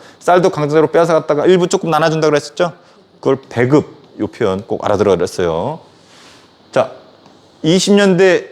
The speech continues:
우리나라에 새로운 사상이 들어온다 그랬었죠. 빨간색 사회주의, 광풍이었죠. 원조는 러시아였지만 우리나라에도 영향을 끼친다고 했었어요. 그래서 그걸 받아들인 사회주의계를 벌인 운동, 사회운동, 사회적인 약자들을 중심으로 한다 그랬었어요.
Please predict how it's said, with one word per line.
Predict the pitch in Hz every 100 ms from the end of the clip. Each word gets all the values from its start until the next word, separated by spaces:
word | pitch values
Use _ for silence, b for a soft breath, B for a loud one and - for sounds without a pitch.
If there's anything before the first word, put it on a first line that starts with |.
| - _ _ _
우리나라에 | - 156 175 170 165
새로운 | 170 196 190
사상이 | 185 185
들어온다 | 165 165 160
그랬었죠. | 156 156 160 180 165 - _ _ - _ _ _
빨간색 | 156 160 156 156
사회주의, | - - 185 165 113 104 - _ _ _ _ -
광풍이었죠. | 139 147 165 160 143 - 165 B B B
원조는 | 127 143 151 151 143 - _ _ _
러시아였지만 | 127 139 139 139 127 123 - 127 135 139 -
우리나라에도 | 120 135 131 120 117 120
영향을 | 107 113 107
끼친다고 | - - 110
했었어요. | 113 139 - 90 90 143 165 B B B
그래서 | 98 - - - - - b b b b -
그걸 | 156 151
받아들인 | 143 147 147 139
사회주의계를 | 131 - 214 208 180 165 160 151
벌인 | 131 127
운동, | 110 92 92 -
사회운동, | - 156 135 85 85 - b b
사회적인 | - 180 170 170 117
약자들을 | 101 - 165 147 127
중심으로 | 123 113 104
한다 | 90
그랬었어요. | 80 78 - - 76 76